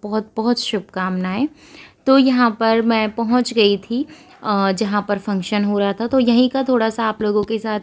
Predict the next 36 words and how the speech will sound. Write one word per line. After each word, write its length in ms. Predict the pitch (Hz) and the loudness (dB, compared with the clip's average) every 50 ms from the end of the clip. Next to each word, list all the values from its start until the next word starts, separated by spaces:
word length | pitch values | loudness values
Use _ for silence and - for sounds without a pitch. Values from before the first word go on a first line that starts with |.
| - | -6
व्यू 180 | 208 220 220 214 | -4 -4 -2 -2
शेयर 360 | 214 - 226 208 202 202 196 | -2 0 0 2 2 2 2
कर 220 | 196 214 202 202 196 | 0 -2 -2 -2 0
रही 160 | 208 208 202 | 0 0 0
हूँ। 140 | 226 277 311 - - - - - - - | 0 0 -2 -4 -8 -20 -20 -20 -10 0
आशा 320 | - 247 247 247 - 320 320 | 2 2 4 4 2 0 2
करती 320 | 302 302 285 - - 277 | 2 2 0 0 2 2
हूँ 120 | 277 277 | 2 2
कि 200 | 262 285 285 302 | 2 2 0 -2
छोटू 680 | 285 - - - 381 381 381 381 381 381 370 370 359 349 | -2 -4 -4 -2 0 2 4 4 4 4 2 2 0 0
सा 240 | 339 - 330 302 285 | 0 0 0 0 0
आपको 460 | - - 233 226 226 - - 254 247 | 0 0 -2 -2 -4 -4 -4 -4 -2
वीडियो 360 | 208 208 220 - 220 233 240 | -2 -2 -2 -2 -2 -2 -2
बहुत 440 | 208 196 - 208 202 202 220 214 220 | -2 -4 -4 -2 0 0 -2 -2 -2
पसंद 380 | 226 214 196 220 214 208 202 202 | -6 -6 -6 -4 -4 -4 -2 -2
आएगा। 420 | 196 196 190 190 185 220 262 311 311 - - - - - - - - | -2 -2 -4 -4 -4 -6 -6 -6 -8 -10 -18 -20 -20 -20 -20 -16 -6
और 260 | - 220 208 202 202 | 0 2 4 4 4
यहाँ 300 | 202 196 214 214 220 214 208 | 2 2 0 0 0 0 0
पर 120 | 226 220 214 | -2 -4 -2
थोड़ी 260 | - 220 214 202 208 | -2 -2 0 0 0
बहुत 340 | 185 208 202 202 196 196 214 | 0 -2 -2 -4 -4 -4 -4
यहाँ 180 | 208 208 208 | -4 -2 0
इस 200 | 208 214 214 214 | 0 0 -2 0
तरीके 320 | - 220 208 208 208 220 208 | 0 0 0 2 0 -2 -2
से 160 | 214 226 214 | -2 -2 -2
पतंग 380 | 214 220 208 208 214 214 214 | -2 -4 -6 -4 -4 -4 -4
से 160 | 208 - 220 202 | -2 -2 -2 -2
डेकोरेट 440 | 190 190 190 - 214 214 240 240 | -2 -4 -4 -2 -2 0 0 -2
किया 240 | - - 240 226 220 | -2 -2 -2 0 2
हुआ 300 | 226 220 214 214 208 208 | 2 2 2 2 0 -2
था 220 | 208 - 208 208 208 | -4 -6 -6 -4 -2
और 160 | 208 202 196 | -2 0 0
यहाँ 300 | 196 208 202 202 196 196 | -2 -2 -4 -4 -4 -4
पर 140 | 202 196 190 | -4 -4 -4
झूले 420 | 180 - 196 196 196 202 220 220 - 247 | -4 -6 -4 -2 0 0 0 0 0 -2
थे, 180 | 247 294 311 | -2 -2 -2